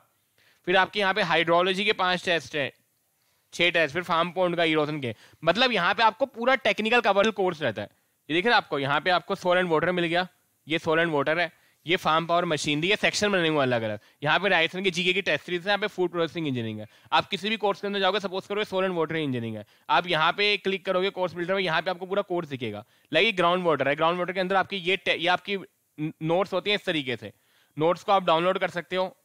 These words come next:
ठीक है, ये आप देख सकते हो पेज, इनको डाउनलोड भी कर सकते हो। फिर आपके इसके नीचे वीडियोज़ होती हैं कि जो इसमें नोट्स डिस्कस होते हैं सारे के सारे, या ऐसे करके वीडियोज़ रन होती है जिसमें नोट्स डिस्कस होंगे। ठीक है, फिर यहाँ पे ये होता है,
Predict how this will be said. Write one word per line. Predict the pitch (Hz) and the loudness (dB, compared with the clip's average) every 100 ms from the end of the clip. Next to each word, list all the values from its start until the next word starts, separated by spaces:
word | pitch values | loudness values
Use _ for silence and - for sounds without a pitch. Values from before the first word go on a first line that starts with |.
| _ | _
ठीक | 175 | -4
है, | 185 - _ _ _ - | -4 -4 _ _ _ -6
ये | 151 | 0
आप | 165 147 | 0 0
देख | 151 160 | -4 -4
सकते | 170 190 | -6 -6
हो | 185 | -4
पेज, | 175 185 | -2 -2
इनको | 185 208 | -2 0
डाउनलोड | 175 156 151 | 2 2 0
भी | 151 | -2
कर | 131 | -4
सकते | 120 107 | -6 -14
हो। | 113 - _ _ | -16 -16 _ _
फिर | 180 | 2
आपके | 190 190 | 2 2
इसके | 196 - | -2 -4
नीचे | 196 185 208 | -4 0 2
वीडियोज़ | 175 156 170 | 2 2 2
होती | 170 156 | 0 -4
हैं | 185 | -2
कि | 214 | -2
जो | 180 | -4
इसमें | 180 208 | -4 -4
नोट्स | 170 185 156 | -2 -4 -6
डिस्कस | 160 190 160 | -10 -8 -6
होते | 139 | -6
हैं | 165 | -6
सारे | 160 135 135 | -2 -2 -2
के | |
सारे, | 131 107 101 - _ _ _ - | -6 -8 -10 -16 _ _ _ 0
या | 151 | 0
ऐसे | 151 | 2
करके | 180 180 | 0 0
वीडियोज़ | 175 151 175 170 | 0 0 -2 -2
रन | 175 | -2
होती | 156 175 | -2 -4
है | |
जिसमें | 185 196 | -4 -4
नोट्स | 160 160 | -4 -4
डिस्कस | 151 - 143 | -10 -10 -10
होंगे। | 127 107 104 _ _ _ _ _ _ _ _ _ _ _ | -8 -10 -12 _ _ _ _ _ _ _ _ _ _ _
ठीक | 208 | -2
है, | 214 | 0
फिर | 190 | 2
यहाँ | 180 156 165 | 0 0 0
पे | 180 | -2
ये | 175 | 0
होता | 175 160 | 0 2
है, | 156 | 0